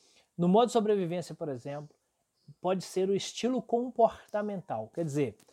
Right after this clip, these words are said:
são pessoas que já aprenderam a lutar pela sobrevivência. Aprenderam em casa, aprenderam com seus pais. Elas aprenderam a ser reativas com seus pais,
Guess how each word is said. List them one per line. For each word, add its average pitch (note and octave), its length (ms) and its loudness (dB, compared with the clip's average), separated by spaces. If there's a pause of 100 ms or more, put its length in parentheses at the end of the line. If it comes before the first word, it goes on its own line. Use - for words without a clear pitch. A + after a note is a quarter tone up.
(240)
são C4+ 180 -2
pessoas A#3 380 -6
que G#3 100 -6
já G3+ 140 0
aprenderam G#3 500 -2
a G3+ 40 0
lutar G3 440 -4
pela D4+ 240 -2
sobrevivência. C3 840 -8 (380)
Aprenderam G#3+ 460 2
em G#3+ 60 -2
casa, D3 520 0
aprenderam E3 420 -4
com E3+ 120 -10
seus F3 260 -8
pais. C3 420 -6
Elas F3+ 220 2
aprenderam A3 460 4
a - 20 0
ser A#3+ 200 -2
reativas A3+ 720 0
com F#3+ 120 -10
seus E3 240 -8
pais, C#3+ 520 -4